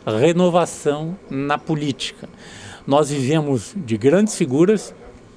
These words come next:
em todos os partidos políticos e não tem uma equipe intermediária, né? O pessoal de chegada aí ficou, os jovens por muito tempo fugiram da política. E agora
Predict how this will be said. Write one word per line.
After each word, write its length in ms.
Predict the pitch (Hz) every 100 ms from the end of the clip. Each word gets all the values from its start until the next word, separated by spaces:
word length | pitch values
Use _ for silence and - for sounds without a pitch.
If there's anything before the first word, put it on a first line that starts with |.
| - - -
em 100 | 143
todos 300 | 117 208 196
os 100 | 143
partidos 400 | - 113 - 113
políticos 580 | - 117 175 - - - - - - - - - -
e 540 | 175 220 254 254 262 262
não 200 | 269 277
tem 400 | - 226 254 277
uma 280 | 285 285 294
equipe 300 | - 262 294
intermediária, 760 | 285 285 320 262 240 294 269
né? 160 | 156 151
O 80 | 165
pessoal 480 | 170 160 180 185 208 208 202 185
de 140 | 170
chegada 540 | 180 240 202 208 247 160
aí 180 | 175 214
ficou, 720 | 175 - 165 202 254 185 147 - - 131 -
os 120 | 131
jovens 400 | 139 220 220 190
por 160 | - 151
muito 340 | 156 233 -
tempo 420 | 220 196 208 214
fugiram 600 | 226 - 240 175 269 240
da 80 | 151
política. 420 | - 107 107 - - - - - - -
E 120 | 175
agora 560 | 214 170 175 214 269